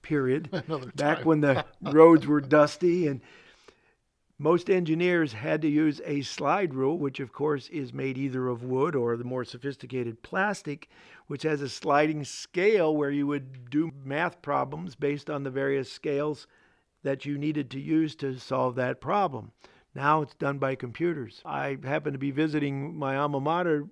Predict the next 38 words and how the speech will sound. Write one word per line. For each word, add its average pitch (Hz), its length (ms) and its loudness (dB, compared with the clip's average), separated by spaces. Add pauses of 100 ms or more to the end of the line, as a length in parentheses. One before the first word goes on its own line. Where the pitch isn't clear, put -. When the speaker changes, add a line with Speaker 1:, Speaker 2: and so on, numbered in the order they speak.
(120)
Speaker 1:
one 143 260 -6
time 147 320 -4
talking 147 420 -2
to 131 120 -4
some 139 220 -8
engineering 139 500 -4
students 135 460 -6
and 139 100 -8
asking 147 380 -4
if 120 80 -8
they'd 135 160 0
ever 131 180 -2
seen 220 380 -4
one. 113 200 -8 (220)
Then 139 320 0
they 135 140 2
hadn't, 147 680 -2
which 135 240 -8
I 147 140 -2
thought 151 280 2
they 135 120 0
should 196 240 0
have 156 80 -2
at 139 80 -2
least 151 260 -2
been 143 140 -2
introduced 131 520 0
because 127 380 -4 (180)
when 151 160 -8
I 202 120 0
was 190 160 0
on 131 140 -2
campus, 131 420 -4 (260)
everybody 147 460 4
in 135 60 0
the 139 120 0
engineering 143 460 -2
side 131 360 0